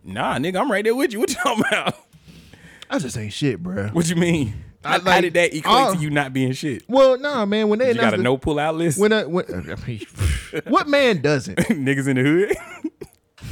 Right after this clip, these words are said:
Speaker 1: <laughs>
Speaker 2: Them niggas, <laughs> they list was fucked up. <laughs>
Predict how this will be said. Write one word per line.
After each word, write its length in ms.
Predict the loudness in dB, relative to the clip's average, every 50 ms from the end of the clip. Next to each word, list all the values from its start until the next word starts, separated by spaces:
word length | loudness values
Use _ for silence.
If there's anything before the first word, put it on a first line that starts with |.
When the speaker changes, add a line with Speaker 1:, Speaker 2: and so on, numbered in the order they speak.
| -8 -8 -8 -10 -6 -4 -2 -2 -2 _
Speaker 1:
<laughs> 240 | _ _ 0 0 0 0 -4 -16 -20 -20 -20 -20 -20 -20 _ _ -14 -12 -12 -8 -4
Speaker 2:
Them 180 | 0 0 2 4
niggas, 280 | 2 2 2 0 -4 -6 -8 -6 -6 -6 -6 -4
<laughs> 60 | 0
they 140 | 2 2 2 4
list 240 | 4 2 2 2
was 140 | 0 -4 -4
fucked 320 | 0 0 0 0 0 2 2
up. 240 | 4 4 4 2 0 -4 -16 _ -16 -14 -14
<laughs> 220 | -14 -14 _ _